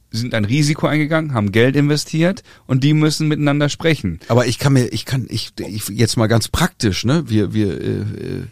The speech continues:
Speaker 2: ähm, weil du auch eben gesagt hast, die, die,
Speaker 1: Ja.
Speaker 2: die Identität, wie, wie, wie soll das funktionieren? Dann, dann tauschst du nach, nach
Speaker 1: Hast du aber jetzt auch gehabt bei den Damen- und Herren-Matches, wo das Netz immer ausgetauscht?
Speaker 2: Ja, das Netz wird ausgetauscht und dann hast du Emirates und so, aber,
Speaker 1: Machst
Speaker 2: aber
Speaker 1: du mit
Speaker 2: du
Speaker 1: digitalen Banden dann? Also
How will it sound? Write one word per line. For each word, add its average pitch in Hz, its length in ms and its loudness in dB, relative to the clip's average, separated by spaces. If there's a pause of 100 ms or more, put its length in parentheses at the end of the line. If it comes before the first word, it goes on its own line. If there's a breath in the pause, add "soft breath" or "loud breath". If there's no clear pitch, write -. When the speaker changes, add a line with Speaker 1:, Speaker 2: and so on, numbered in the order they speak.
(680 soft breath)
Speaker 2:
ähm, 104 180 2
weil 104 100 4
du 98 160 0
auch 98 160 -2
eben 107 160 0
gesagt 104 240 0
hast, 98 200 -2
die, 104 200 -2
die, 107 100 -2
Speaker 1:
Ja. 104 120 4
Speaker 2:
die - 640 -4
Identität, 104 440 2
wie, 117 200 4
wie, 101 340 0
wie 95 120 2
soll 98 200 0
das 87 160 -4
funktionieren? 117 480 0
Dann, 104 180 0
dann 107 180 2
tauschst 131 420 2
du 123 100 2
nach, 120 340 2 (520 soft breath)
nach 113 180 4
Speaker 1:
Hast 113 160 4
du 143 60 6
aber 131 140 4
jetzt 139 200 0
auch 147 140 0
gehabt 110 200 2
bei 104 100 0
den 101 180 0
Damen- 101 280 2
und 98 140 -4
Herren-Matches, 123 640 -2
wo 117 60 -2
das 113 240 0
Netz 131 320 -4
immer 101 220 0
ausgetauscht? 98 540 -2
Speaker 2:
Ja, 170 120 6
das 135 180 0
Netz 156 220 0
wird 180 120 0
ausgetauscht 165 540 0
und 151 60 0
dann 143 100 4
hast 131 160 2
du 101 60 2
Emirates 143 520 0
und 113 140 0
so, 135 240 0
aber, 117 240 2
Speaker 1:
Machst 113 140 2
Speaker 2:
aber 123 120 4
Speaker 1:
du 131 80 4
mit 147 60 4
Speaker 2:
du 110 60 2
Speaker 1:
digitalen 107 400 2
Banden 120 340 -2
dann? 131 140 0
Also 131 180 2